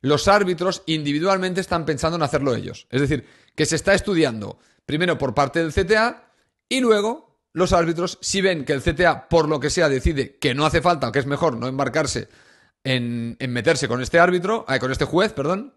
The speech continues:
bueno, que es un árbitro, en el fondo, eh, los árbitros sí que estarían pensando individualmente en iniciar, eh, querellas contra este árbitro porque se sienten perjudicados por un escrito que les acusa sin indicios, sin pruebas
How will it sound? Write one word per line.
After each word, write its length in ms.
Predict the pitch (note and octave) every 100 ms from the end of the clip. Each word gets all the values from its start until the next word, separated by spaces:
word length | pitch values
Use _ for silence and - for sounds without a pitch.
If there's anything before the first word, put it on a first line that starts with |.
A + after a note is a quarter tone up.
| -
bueno, 140 | A2+
que 60 | G#2+
es 60 | B2+
un 60 |
árbitro, 300 | B2+ C3 F3+
en 80 | A#2+
el 60 | G#2+
fondo, 300 | A#2+ E3 - - - - _
eh, 1120 | D3+ D3+ C#3+ C#3 C3+ C3 B2+ B2+ A#2 A2 - _
los 180 | - A#2+
árbitros 300 | D#3 E3 E3
sí 100 | -
que 60 | D#3
estarían 280 | D#3 D3 C3
pensando 360 | C3+ C#3+ D3+
individualmente 760 | C#3 C3+ C#3 C3+ C#3+ D3+ E3+ - _ - _
en 160 | D#3 D#3
iniciar, 560 | D3+ - F3+ D#3+ A#2+ -
eh, 300 | C3+ B2+ B2
querellas 320 | C#3+ D3+ D#3
contra 240 | D#3+ D3 E3
este 160 | -
árbitro 220 | F#3+ G3+
porque 180 | A3 D3+
se 80 | -
sienten 320 | D3+ C3+ D#3
perjudicados 720 | D3+ C#3+ D3+ C#3+ D3+ F#3 - _ _ _
por 240 | D3+ C#3+ -
un 140 | F3
escrito 640 | F3+ - G#3 F3+ G#3+ A3+ - _ _ _ -
que 140 | F3
les 180 | D3+ C3+
acusa 560 | D#3 - A#3 B3 F3 - _ _ - _ -
sin 240 | - A#3
indicios, 560 | A#3 G#3+ G#3 G#3 - -
sin 320 | - A3+ A#3
pruebas 480 | F3 F#3 F#3 F3+ -